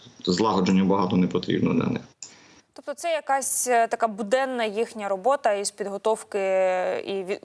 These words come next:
Speaker 2: пілотів, там, відпрацювання якихось, м, прийомів, правильно я
Speaker 1: Ну,
Speaker 2: розумію?
Speaker 1: льот-, так, ну, льотний склад завжди оновлюється. Е, взагалі льотчики, ну, раніше йдуть на пенсію. Чому? Тому що серйозний, серйозні вимоги до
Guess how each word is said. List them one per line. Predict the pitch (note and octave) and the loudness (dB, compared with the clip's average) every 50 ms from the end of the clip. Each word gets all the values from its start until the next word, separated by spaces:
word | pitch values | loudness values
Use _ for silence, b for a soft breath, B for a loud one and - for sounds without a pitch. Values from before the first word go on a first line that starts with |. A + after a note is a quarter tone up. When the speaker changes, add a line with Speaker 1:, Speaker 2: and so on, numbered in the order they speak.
| F#3+ - - | -14 -6 -2
Speaker 2:
пілотів, | - A3+ G#3+ A#3 C4+ C#4 - G#3+ G3+ | -2 0 2 2 2 2 0 -4 -6
там, | - G3 F#3 F#3+ | -4 -6 -6 -6
відпрацювання | F3+ G3 - - - G#3 G3 - - G#3+ F#3+ G3 G#3 A3+ A3 G#3 G3 F#3+ F#3 | -6 -8 -6 -4 -4 -4 -4 -6 -8 -4 0 0 0 0 0 -4 -6 -6 -6
якихось, | F#3 F#3 - G3 F#3 - F#3+ F#3+ - - _ - | -6 -6 -8 -12 -14 -12 -12 -12 -12 -14 _ -14
м, | - A2+ G2+ G2+ G2+ F#2+ D#2+ G2 - - B B B B B _ | -14 -12 -12 -12 -12 -12 -14 -14 -14 -16 B B B B B _
прийомів, | - A#3 A#3+ A3+ F#3+ E3+ E3+ F3 F3 - | -4 -2 -2 -2 -4 -6 -8 -8 -12 -6
правильно | - - C4 B3+ B3+ A#3+ G#3 F#3 | -2 -2 0 0 -2 -4 -6 -6
я | F3 E3 | -6 -6
Speaker 1:
Ну, | E3+ | -6
Speaker 2:
розумію? | F3+ F3 - C3+ D3 E3 | -4 -2 -2 0 0 0
Speaker 1:
льот-, | E3+ - - | -2 -2 -2
так, | F3 D3 A2+ - | -2 -2 0 0
ну, | C3+ D3 F3 | 2 2 2
льотний | G3+ - - F#3+ F3 | 2 4 2 2 2
склад | - - - E3+ E3 D3+ B2 A#2+ | 2 2 2 2 2 2 2 2
завжди | B2+ A#2+ A2+ A2+ G#2+ B2+ | 2 2 2 2 2 2
оновлюється. | B2 A2+ G2+ G#2 G#2+ G#2 G2 F#2+ F#2 F#2 F2+ - - F#2+ F#2+ | 2 2 4 4 2 4 4 4 4 2 2 0 0 0 0
Е, | F#2 F#2 G2 F2 E2 F2 F2+ - - | 0 0 0 2 2 2 2 2 2
взагалі | G2 G#2 G#2 A#2 A#2+ C#3+ D3+ F3 D#3+ B2 | 2 2 2 2 2 2 2 4 4 4
льотчики, | C#3 C#3 C#3 - B2 - - A#2 A2+ A2 | 4 4 2 0 0 2 2 2 2 2
ну, | G#2+ G#2 G2+ G#2 A2 A2 G2+ F#2 - - - F2+ - - - - | 2 2 2 4 4 2 2 0 0 -2 -2 0 0 0 2 2
раніше | F#2+ A2 B2+ B2+ A#2 - - | 2 4 4 4 4 2 2
йдуть | G2 F#2+ G#2+ G2+ - | 2 2 2 2 2
на | G2+ F#2+ | 2 0
пенсію. | F#2+ - A#2 A#2 A2+ - - G2 F#2+ | 2 0 0 0 0 0 0 0 0
Чому? | F#2+ - G2+ G2 G2+ G#2 G2+ | 0 0 0 2 2 2 0
Тому | - F#2+ F#2 F#2+ F#2 | 0 0 2 2 2
що | F#2+ - G2+ G2+ G2+ G2+ G2+ G2 F#2+ - - - | 0 0 0 0 0 0 -2 -4 -4 -4 -4 -2
серйозний, | - - G#2 G2+ A2 A2 A2 G#2+ G#2 G#2 G#2 G2+ G2 F#2+ F#2+ | -2 0 0 2 2 2 2 2 2 2 2 2 0 0 -2
серйозні | - - - G#2+ G#2+ A2 G#2+ G#2 G2 G2+ | -2 0 0 2 2 2 2 2 2 2
вимоги | G2+ F#2+ G#2 A2+ A2 G2 F#2 F#2+ | 2 4 4 4 4 4 2 2
до | F#2 G2 G#2 G#2 G2 F#2+ | 2 2 2 2 2 0